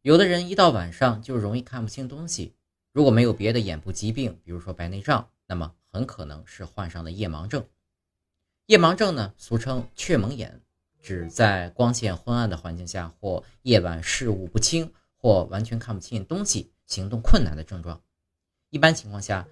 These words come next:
夜盲症呢，都是由于缺乏维生素 A 所导致的。夜盲症啊，大概分为三类。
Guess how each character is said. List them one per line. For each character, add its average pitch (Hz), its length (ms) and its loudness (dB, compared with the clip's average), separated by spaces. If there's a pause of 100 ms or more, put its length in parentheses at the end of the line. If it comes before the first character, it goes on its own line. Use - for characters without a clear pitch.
(140)
夜 143 100 4
盲 120 180 8
症 131 200 -2
呢， 95 160 -2
都 110 140 -2
是 95 280 -8
由 95 160 -8
于 92 140 -12
缺 101 180 -8
乏 98 160 -6
维 98 100 -6
生 107 140 -4
素 107 160 -4 (100)
A 147 160 0
所 87 220 -6 (120)
导 58 200 -14
致 78 160 -16
的。 71 140 -20 (920)
夜 185 120 4
盲 151 160 6
症 175 160 0
啊， 104 240 -4
大 113 120 6
概 107 140 0
分 104 160 -6
为 101 80 -4
三 143 220 -6
类。 - 220 -8